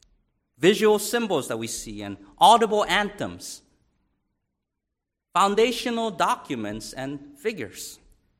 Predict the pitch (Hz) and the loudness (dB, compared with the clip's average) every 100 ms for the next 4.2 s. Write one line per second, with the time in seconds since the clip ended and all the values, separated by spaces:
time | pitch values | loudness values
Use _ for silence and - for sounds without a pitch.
0 | _ _ _ _ _ _ _ _ _ _ | _ _ _ _ _ _ _ _ _ _
1 | _ _ _ _ _ _ _ - 170 185 | _ _ _ _ _ _ _ -8 -6 -4
2 | 185 - - _ - 151 254 269 254 226 | -6 -8 -14 _ -6 0 2 2 0 2
3 | 208 226 220 160 - - - - 165 220 | 4 2 2 -2 -4 -8 -8 -4 -2 -2
4 | 220 | -4